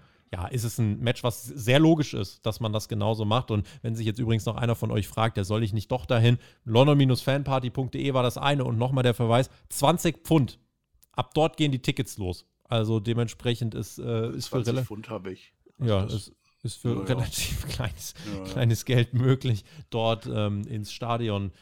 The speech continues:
Speaker 1: zu gehen. Und wenn ihr da Bock drauf habt, äh, dann macht das. Kommt am Samstagabend zu uns,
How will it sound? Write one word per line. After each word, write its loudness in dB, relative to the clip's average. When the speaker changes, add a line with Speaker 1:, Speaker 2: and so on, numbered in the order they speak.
Speaker 1:
zu -8
gehen. -2
Und -4
wenn -2
ihr -2
da -2
Bock -6
drauf -6
habt, -4
äh, -2
dann -4
macht 0
das. 0
Kommt -6
am -6
Samstagabend -4
zu -4
uns, 4